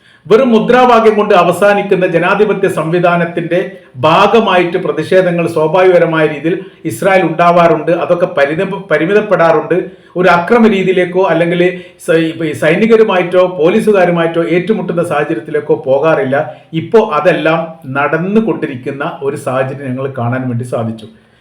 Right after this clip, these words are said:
പല ഘട്ടങ്ങളിൽ നാഷ-, നാഷണൽ ഹൈവേ ബ്ലോക്ക് ആയിക്കൊണ്ട് അവിടുന്ന് ഈ പ്രക്ഷോഭകാരികളെ മാറ്റാൻ വല്ലാത്ത രീതിയിൽ പ്രയാസപ്പെട്ട സാഹചര്യങ്ങൾ ഉണ്ടായിട്ടുണ്ട്. അങ്ങനെ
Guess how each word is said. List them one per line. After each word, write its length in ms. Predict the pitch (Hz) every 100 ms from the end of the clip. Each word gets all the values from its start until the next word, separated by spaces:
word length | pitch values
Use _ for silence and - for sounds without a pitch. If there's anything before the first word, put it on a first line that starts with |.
| _ -
പല 140 | 151 175
ഘട്ടങ്ങളിൽ 360 | 160 - 170 170 143
നാഷ-, 280 | 143 - 151
നാഷണൽ 280 | 151 165 170
ഹൈവേ 240 | 147 147 175 127
ബ്ലോക്ക് 300 | 127 139 156
ആയിക്കൊണ്ട് 400 | 147 147 139 170 - - _ _ _ 139
അവിടുന്ന് 260 | 156 156 165 147
ഈ 40 | 156 160
പ്രക്ഷോഭകാരികളെ 800 | 127 170 170 165 151 143 147 139 131
മാറ്റാൻ 340 | 135 - 143 117
വല്ലാത്ത 360 | 123 156 170 156
രീതിയിൽ 200 | 147 135
പ്രയാസപ്പെട്ട 540 | 123 131 151 170 165 147 127
സാഹചര്യങ്ങൾ 420 | 131 127 143 143 131
ഉണ്ടായിട്ടുണ്ട്. 520 | 139 143 151 131 160 - - - - 196
അങ്ങനെ 280 | 214 233 175